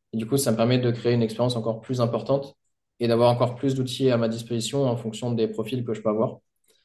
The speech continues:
Donc ça, déjà, de réussir à sortir des normes. Et après, là, plus technique, du coup, rien à voir, c'est au développé couché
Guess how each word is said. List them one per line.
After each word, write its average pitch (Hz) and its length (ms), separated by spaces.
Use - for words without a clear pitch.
Donc 117 180
ça, 131 160
déjà, 123 300
de 113 140
réussir 110 400
à 107 80
sortir 117 320
des 110 100
normes. 135 260
Et 113 80
après, 139 300
là, 127 160
plus - 240
technique, 131 320
du 117 120
coup, 120 160
rien 117 160
à 113 40
voir, 135 360
c'est - 260
au 110 100
développé 113 360
couché 135 400